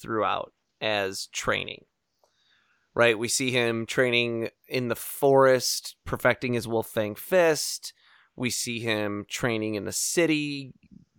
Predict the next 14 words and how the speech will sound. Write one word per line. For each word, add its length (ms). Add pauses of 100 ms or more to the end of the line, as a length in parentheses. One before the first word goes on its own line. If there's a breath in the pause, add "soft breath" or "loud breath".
(360)
Bulma 280
makes 220
him 80
get 160
a 40
haircut. 1040 (720)
And 220
then 200
he 120
shows 320
up 160
in 120
the 80
anime, 460